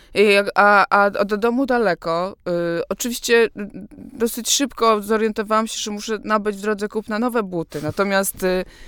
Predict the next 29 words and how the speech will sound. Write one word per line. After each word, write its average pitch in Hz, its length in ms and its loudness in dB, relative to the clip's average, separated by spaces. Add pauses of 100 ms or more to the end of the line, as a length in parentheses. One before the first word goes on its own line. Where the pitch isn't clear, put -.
(100)
gdybym 247 360 2
miała 226 240 6
przez 226 240 -2
ten 208 200 -4
cały 240 280 2
wyjazd, 180 640 -2 (360)
e, 160 420 0 (320)
biegać 214 380 0
bez 202 200 -4
butów, 185 600 -4 (340)
e, 185 440 4 (240)
i 226 80 -8
tu 269 100 -6
nie 294 120 -2
chodzi 427 240 0
o 226 120 4
to, 214 120 -2
że 208 140 -4
mu-, 208 140 -4 (120)
że 196 320 0 (240)
doświadczasz 208 600 -4
pragmatycznych 214 800 -4
elementów, 160 680 -4
tylko 208 300 -4
to, 427 160 -4
co 359 140 -8
ci - 120 -10
się 240 140 -4
włącza, 185 560 -2